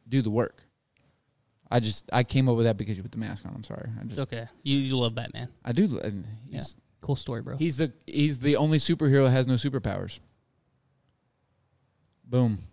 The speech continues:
Speaker 2: <laughs> Dang.
Speaker 1: He did it through hard work.
Speaker 2: Yeah.
Speaker 1: But, I mean, outside, I mean,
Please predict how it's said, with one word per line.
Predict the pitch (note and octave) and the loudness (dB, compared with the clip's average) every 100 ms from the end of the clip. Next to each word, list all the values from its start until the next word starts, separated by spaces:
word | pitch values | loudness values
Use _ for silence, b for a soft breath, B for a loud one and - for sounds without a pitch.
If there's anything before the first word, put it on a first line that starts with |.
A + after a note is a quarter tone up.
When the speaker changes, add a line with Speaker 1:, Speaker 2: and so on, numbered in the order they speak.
| _ _ _ - - | _ _ _ -16 0
Speaker 2:
<laughs> | C#3 - B2 - - - _ _ _ - | 2 2 0 -4 -10 -14 _ _ _ -14
Dang. | A2+ A2 G#2+ - _ _ _ _ _ _ _ _ _ _ _ _ _ _ | -10 -10 -10 -18 _ _ _ _ _ _ _ _ _ _ _ _ _ _
Speaker 1:
He | B2+ | 0
did | B2+ C3+ | 4 4
it | C3 | 4
through | C3+ A#2 | 4 6
hard | C3 B2 | 6 6
work. | B2+ G2 - - | 4 0 -4 -18
Speaker 2:
Yeah. | A#2+ A2+ - _ _ _ _ _ _ _ _ _ _ _ - | -14 -12 -14 _ _ _ _ _ _ _ _ _ _ _ 2
Speaker 1:
But, | F3 B2+ | 2 2
I | |
mean, | E3 C#3 A2 - - | -4 -6 -8 -12 -2
outside, | C3 - - - | 0 0 -6 -2
I | B2+ | 0
mean, | G#2+ | 0